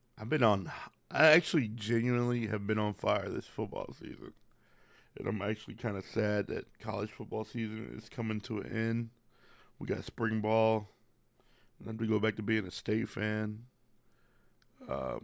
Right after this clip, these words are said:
because watching all the, of the football has been amazing this year. Not just being one, a fan of one game, one team, but being a fan of the game, period,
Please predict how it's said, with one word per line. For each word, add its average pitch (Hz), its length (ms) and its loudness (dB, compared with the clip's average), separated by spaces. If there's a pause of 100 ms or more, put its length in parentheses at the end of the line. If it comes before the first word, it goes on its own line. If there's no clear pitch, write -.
because 107 560 -4 (120)
watching 120 640 2
all 117 460 4
the, 117 160 -2 (180)
of 113 200 2
the 80 260 -4
football 123 840 0 (160)
has 110 160 0
been 104 180 -2
amazing 98 460 -4
this - 180 -14
year. - 240 -14 (1600)
Not 123 300 4
just 123 220 2
being 113 400 4
one, 120 460 6
a 110 140 2
fan 117 380 0
of 101 160 0 (680)
one 120 440 4
game, 123 600 0 (640)
one 123 360 4
team, 135 640 0
but 104 180 -2
being 120 220 4
a 110 40 2
fan 120 300 0
of 110 120 0
the 117 80 -2
game, 110 440 0
period, 123 580 0